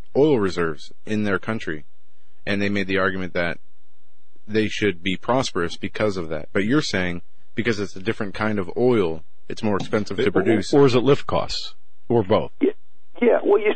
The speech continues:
Speaker 3: see, it's not just lift costs because we know that Saudi Arabia has the ch-, one of the cheapest lift costs in the world. But, you know, they're funding their government, uh, on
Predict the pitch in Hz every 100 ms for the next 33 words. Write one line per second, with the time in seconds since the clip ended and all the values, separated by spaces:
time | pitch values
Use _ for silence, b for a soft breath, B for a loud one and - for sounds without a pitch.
0 | - 202 190 170 151 196 190 190 311 -
1 | - 127 - 123 - 139 131 127 151 147
2 | 151 147 135 - - 131 123 131 127 120
3 | 110 - 127 - - - 139 131 123 -
4 | - 127 - 127 127 - 113 110 - 113
5 | 110 127 123 120 151 156 165 151 151 147
6 | - - 175 151 131 120 160 233 214 -
7 | - B B B - 117 113 110 113 -
8 | - 151 156 160 151